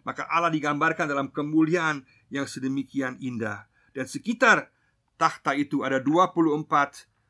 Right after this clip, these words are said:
tahta lain, dua puluh empat malaikat yang berada bersama-sama dengan Tuhan,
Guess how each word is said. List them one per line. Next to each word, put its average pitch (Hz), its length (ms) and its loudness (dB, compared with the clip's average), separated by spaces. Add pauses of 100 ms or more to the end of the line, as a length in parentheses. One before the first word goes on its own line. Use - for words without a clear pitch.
(200)
tahta 151 400 0
lain, 127 480 0 (400)
dua 160 160 0
puluh 175 160 -2
empat 156 160 0
malaikat 147 640 -2 (400)
yang 147 480 -6 (320)
berada 156 480 -2
bersama-sama 135 600 -4
dengan 131 180 -6
Tuhan, 123 400 -6